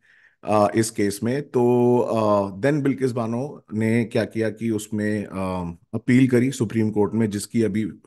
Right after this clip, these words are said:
हियरिंग चल रही थी। पहले तो रिजेक्ट भी हो गई उनकी, but ये जो रिमिशन किया गया, जब ये छूट गए, अ, ये जो कॉन्विक्ट्स थे, अ, जो गिल्टी थे,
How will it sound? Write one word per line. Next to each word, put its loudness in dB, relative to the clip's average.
हियरिंग 0
चल 2
रही 2
थी। 2
पहले 4
तो 2
रिजेक्ट 2
भी 4
हो 4
गई 0
उनकी, -4
but 4
ये 6
जो 8
रिमिशन 2
किया -2
गया, 0
जब -2
ये -2
छूट -6
गए, -2
अ, 0
ये -2
जो -4
कॉन्विक्ट्स -6
थे, -4
अ, 0
जो -2
गिल्टी 0
थे, 0